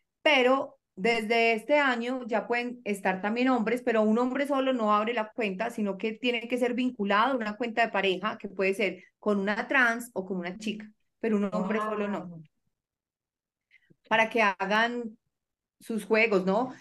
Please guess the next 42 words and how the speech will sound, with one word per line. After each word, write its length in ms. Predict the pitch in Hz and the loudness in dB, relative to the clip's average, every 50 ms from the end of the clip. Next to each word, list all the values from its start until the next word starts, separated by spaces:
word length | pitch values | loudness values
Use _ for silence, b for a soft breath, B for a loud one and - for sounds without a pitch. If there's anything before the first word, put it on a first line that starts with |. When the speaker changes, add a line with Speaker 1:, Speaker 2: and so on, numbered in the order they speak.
| B | B
Speaker 1:
Y 140 | B - 302 | B 2 4
también 280 | - 330 320 320 311 311 | 4 6 6 6 4 4
es 120 | 320 311 | 4 2
importante 640 | 330 320 320 330 330 320 285 262 262 277 269 - - _ | 2 0 0 0 0 0 0 2 2 0 -2 -2 -8 _
que 200 | - 247 233 220 | -6 -4 -4 -2
sepan 420 | - 240 220 202 214 233 247 277 | 0 0 -2 0 0 -2 -4 -2
que 300 | - 311 277 247 196 - - | 0 2 2 2 2 0 -2
no 320 | 202 214 202 - 214 185 | -2 0 0 0 -2 0
todas 320 | - 262 262 269 277 277 | 2 2 2 4 2 2
las 440 | 277 269 233 214 208 302 - - - _ | 2 2 2 2 0 -4 -8 -16 -8 _
personas 760 | 220 220 196 - - - 240 226 208 202 214 262 269 262 | -4 -2 -2 -2 2 2 4 4 4 2 -2 -4 -6 -8
que, 380 | - - 247 226 202 190 180 190 | -8 -4 -2 0 0 0 -2 -4
que 120 | - 220 | -2 0
abren 280 | 208 196 190 190 202 226 | 2 2 2 2 0 -2
un 120 | 247 247 | -2 -2
perfil 520 | 247 262 247 240 247 269 247 233 233 226 b b b _ | -2 -2 -2 -2 -2 -4 -4 -4 -6 -10 b b b _
o 120 | - 208 | -6 -4
que 120 | 202 - 214 | -2 -2 0
están 200 | 208 - 202 202 | 0 0 -2 -2
en 120 | 202 208 | -2 -4
Cherry 280 | - 262 240 240 220 - - | -2 -2 -2 -2 -4 -6 -8
T 120 | 208 202 | -8 -6
V 400 | 202 196 190 190 190 185 190 - _ _ | -6 -4 -6 -6 -8 -10 -14 -20 _ _
están 340 | - 214 208 214 240 226 226 | -4 -4 -2 0 0 0 2
en 140 | 226 226 226 | 0 0 0
un, 240 | 226 220 226 214 - | 0 0 -2 -2 -2
en 160 | - 208 202 | 0 0 0
un, 340 | 202 196 196 185 185 - 202 | 0 -2 -4 -6 -6 -4 -2
en 140 | 208 202 202 | 0 2 2
un 160 | 202 196 196 | 2 2 2
modo 260 | 208 226 233 233 233 | 2 2 2 2 2
sexual. 520 | 233 196 185 - - 254 254 220 180 165 180 | 0 -4 -6 -2 2 4 4 4 4 2 -2
O 20 | |
sea, 340 | 185 202 202 185 170 175 b b b b _ _ | -2 0 0 0 0 -2 b b b b _ _
yo, 220 | 185 180 226 208 | -2 0 0 0
por 120 | 202 226 277 | 0 -2 -2
ejemplo, 360 | 269 226 220 202 185 220 226 | -2 0 -2 -2 -2 0 0
también 220 | 254 233 214 190 | 0 0 0 0
soy 120 | 202 214 208 | 0 -2 -2
D 400 | 233 233 214 185 196 - 254 - | -2 -4 -4 -4 -4 -6 -6 -8
J. 360 | - - - _ - 226 214 - - - | -12 -16 -12 _ -10 -8 -8 -10 -14 -16
<laughs> 120 | - - | -16 -20